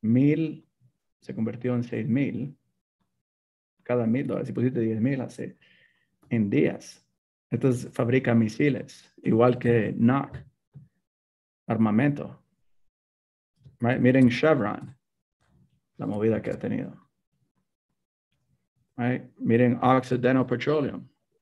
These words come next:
la movida. Yeah, te puedes quejar que la gasolina sube o puedes aprovecharlo. Right? Tienes dos opciones. Right? Miro que el noventa y nueve por ciento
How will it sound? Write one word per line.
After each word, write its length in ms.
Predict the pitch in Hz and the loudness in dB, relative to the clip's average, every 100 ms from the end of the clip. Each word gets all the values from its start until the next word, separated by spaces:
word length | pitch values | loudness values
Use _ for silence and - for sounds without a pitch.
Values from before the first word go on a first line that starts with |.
| _ - | _ -10
la 120 | 101 | -6
movida. 560 | 98 95 101 - 139 _ _ _ _ _ _ _ _ _ _ _ _ _ _ _ | -4 -4 -4 -6 -12 _ _ _ _ _ _ _ _ _ _ _ _ _ _ _
Yeah, 200 | - 104 - 107 | -8 -8 -6 -8
te 80 | 107 | -2
puedes 260 | 123 139 | 4 4
quejar 300 | 143 135 147 | 4 4 2
que 100 | 147 | 2
la 80 | 135 | 2
gasolina 400 | 123 127 139 139 | 2 2 2 0
sube 460 | 127 170 185 196 185 - _ - _ _ _ _ _ _ _ _ - | 0 2 4 4 0 -8 _ -20 _ _ _ _ _ _ _ _ -12
o 300 | - 131 160 | 0 2 4
puedes 220 | 131 131 | 2 2
aprovecharlo. 720 | 131 131 123 151 170 143 135 _ _ _ _ _ _ _ | 2 0 0 -2 -4 -6 -12 _ _ _ _ _ _ _
Right? 300 | - 113 139 - - - | -8 -6 -6 -10 -18 -14
Tienes 220 | - 123 127 | -4 0 2
dos 120 | 131 | 4
opciones. 460 | 135 131 147 135 | 2 0 0 0
Right? 140 | 131 131 | -2 2
Miro 200 | 135 151 | 4 6
que 60 | |
el 80 | 143 | 4
noventa 240 | 139 131 123 | 4 2 2
y 40 | |
nueve 160 | 135 143 | 0 -2
por 120 | 127 | -2
ciento 480 | 143 139 135 127 | -4 -2 -2 -4